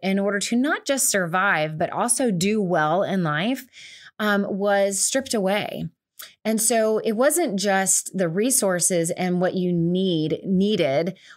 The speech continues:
or the people that you needed to kind of be the village to your family and, and for you. It was also where you found fun and recreation and escape and, and all those things that actually make your life a little bit better was taken away too.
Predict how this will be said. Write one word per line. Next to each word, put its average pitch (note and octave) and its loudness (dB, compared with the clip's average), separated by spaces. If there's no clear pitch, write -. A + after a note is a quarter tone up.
or G#3 0
the G3+ 0
people B3 -2
that - 0
you F#3 0
needed E3+ 0
to F3+ -4
kind F3+ -6
of F3 -2
be F#3 0
the F3 0
village E3 0
to F#3 -2
your D#3+ -2
family E3+ -2
and, D#3+ -2
and E3 -2
for D3 -4
you. E3 0
It C4 0
was B3+ 0
also D4 0
where G3 0
you F#3 0
found E3+ -2
fun G3 0
and E3+ 0
recreation F#3 0
and E3 -2
escape G3+ -2
and, F#3 -2
and G3 0
all A3+ 2
those C4+ 0
things A3+ 0
that G3 2
actually F#3+ 0
make F#3 0
your F#3+ -2
life D#3+ 0
a - -2
little D#3+ 0
bit - -4
better A#3 2
was E3 -2
taken D#3+ -4
away C#3+ -4
too. C#3+ -2